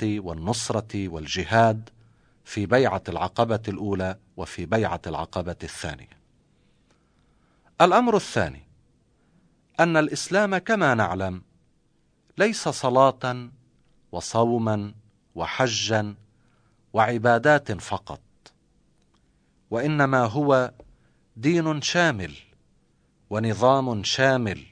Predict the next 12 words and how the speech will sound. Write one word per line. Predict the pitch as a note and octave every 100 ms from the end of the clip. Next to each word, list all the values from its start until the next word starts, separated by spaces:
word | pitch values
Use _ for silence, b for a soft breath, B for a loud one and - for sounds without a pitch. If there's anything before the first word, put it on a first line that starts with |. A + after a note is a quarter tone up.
| _ _ _ _ _ _ _ _ _ _
يعالج | G2 G2 B2 B2+ G#2+ G2
في | F2 -
تشريعاته | F#2+ G2 - G#2 G2 A2 C3 A2 G#2+ F#2+ F2
وأحكامه | F#2 G2+ - - D3 D3 C3+ A2+ B2+ A#2+ _ _ _ _ _ _ _
جميع | G#2+ B2+ F#3+ E3 C#3+
جوانب | A2+ G#2+ G#2 F2+ E2+
الحياة | E2 - F2 F2 D#2 - _ _ _ _ _ _ _
الروحية | G2 E2+ F2+ B2 B2+ C3 C3 D3+ D#3 _ _ _ _ _ _
والأخلاقية | E2+ F2+ - - F#2 F#2 A#2+ B2 C#3 D3 - _ _ _ _ _ _ -
والسياسية | F2 - G2 F#2+ F2+ - C3 C#3 D#3+ - _ _ _ _ _ _
والاجتماعية | F#2+ G2+ - - G#2+ G#2 G2+ F#3+ F3+ D#3+ A2+
وغيرها، | F2+ E2+ F#2 D2 C#2 -